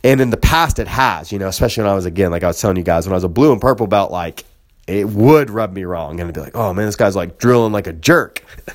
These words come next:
<laughs> But one of the most important things you can do right off the bat is think about how you could be wrong, or start to think about it in a different way. So one of the things I like to do is I like to think about, well,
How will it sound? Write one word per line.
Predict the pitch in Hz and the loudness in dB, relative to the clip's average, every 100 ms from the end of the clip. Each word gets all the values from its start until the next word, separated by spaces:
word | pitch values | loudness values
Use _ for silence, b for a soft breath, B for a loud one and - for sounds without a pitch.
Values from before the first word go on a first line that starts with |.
| - - | -16 -10
<laughs> | - - - 110 120 98 | -6 -6 -8 -10 -14 -12
But | - 117 165 156 147 - _ _ - | -8 2 4 4 0 -10 _ _ -10
one | 127 151 190 | -2 2 2
of | 208 | 2
the | 190 | -2
most | 160 151 151 160 151 | -2 2 2 2 -6
important | 139 147 120 127 | -4 -4 -4 -6
things | 120 101 | -6 -6
you | |
can | 107 101 | -4 -2
do | 92 87 82 80 | -2 -2 -4 0
right | 107 131 | 4 4
off | 139 | 2
the | 123 | -2
bat | 98 87 80 - - - | -2 -2 -4 -10 -18 -6
is | 120 - | -6 0
think | 156 170 | 0 0
about | 147 127 117 117 | 0 2 2 0
how | - 117 117 | 0 0 0
you | 110 101 | -2 -8
could | - 107 | -4 -4
be | 90 | -2
wrong, | 90 87 90 92 | 0 2 0 -2
or | |
start | 95 147 156 | -6 -4 -4
to | 131 | -2
think | - 117 113 | -2 -2 -2
about | 95 98 92 | 0 2 2
it | 92 - - | -2 -6 -8
in | 101 | -4
a | 98 | -2
different | 95 104 104 - | -2 -2 -4 -2
way. | 90 73 - - _ B B - | -4 -4 -8 -20 _ B B -2
So | 131 | 0
one | 131 185 | 2 2
of | |
the | 143 | 2
things | 156 120 | 0 2
I | 117 | 2
like | 120 117 | 2 0
to | 110 | -4
do | 104 104 104 87 | 0 0 0 -2
is | 98 | -2
I | 107 | -2
like | 113 147 147 | 0 -2 0
to | 147 | -4
think | - 110 104 | 0 -2 -2
about, | 98 90 87 80 - - - _ _ _ _ _ | -2 0 0 -2 -6 -12 -14 _ _ _ _ _
well, | 139 139 135 - | 2 4 4 -2